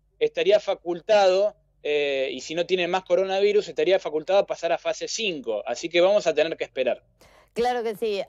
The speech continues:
Speaker 2: eh, y en realidad el límite también se plantea a partir de esta tarde,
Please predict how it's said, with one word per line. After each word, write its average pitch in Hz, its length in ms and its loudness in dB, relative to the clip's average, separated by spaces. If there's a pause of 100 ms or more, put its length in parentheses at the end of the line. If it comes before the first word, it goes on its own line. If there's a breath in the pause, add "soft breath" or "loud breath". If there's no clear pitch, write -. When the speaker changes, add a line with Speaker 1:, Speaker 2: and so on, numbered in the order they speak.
Speaker 2:
eh, 196 580 -4
y 196 200 -4
en 196 440 -6
realidad 214 640 -4
el 247 140 -6
límite 247 380 -6
también 220 300 -8
se 254 120 -6
plantea 214 320 -6
a 233 40 -6
partir 214 280 -6
de 240 100 -4
esta 202 280 -8
tarde, 208 480 -4